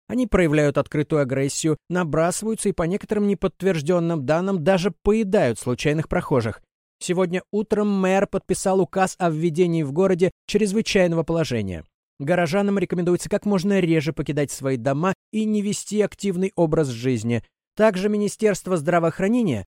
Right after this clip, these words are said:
опубликовало на официальном сайте инструкции по избежанию отражающих поверхностей, так как присутствует вероятность, что клоны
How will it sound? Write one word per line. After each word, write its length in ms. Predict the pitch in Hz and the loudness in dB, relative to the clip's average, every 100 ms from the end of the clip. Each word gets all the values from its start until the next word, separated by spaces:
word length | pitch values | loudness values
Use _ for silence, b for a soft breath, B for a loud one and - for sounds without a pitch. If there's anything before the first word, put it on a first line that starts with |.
| _ | _
опубликовало 640 | 196 214 196 214 226 254 214 | -4 0 0 0 2 2 2
на 120 | 165 | 0
официальном 560 | 143 160 - 160 147 139 | -2 -2 0 2 2 0
сайте 400 | 214 220 - - | 0 0 -2 -2
инструкции 720 | 220 208 - 180 156 - 156 | 0 0 2 2 2 0 0
по 180 | 139 151 | 2 2
избежанию 500 | 120 135 156 185 180 - | 2 0 2 2 2 2
отражающих 880 | 165 160 147 123 139 127 - 117 - | 0 4 2 4 4 4 0 -6 0
поверхностей, 760 | 123 117 139 180 185 - 208 - _ | 0 0 -2 -2 -4 -2 -4 -6 _
так 160 | 240 - | -6 -4
как 180 | 240 - | -6 -2
присутствует 640 | 190 - 190 - 156 - | -2 0 -4 -2 -4 -2
вероятность, 580 | 123 127 190 208 143 - | -2 0 0 0 -4 -4
что 240 | - 143 | -4 -4
клоны 600 | - 220 254 208 113 95 | -2 2 4 4 0 -4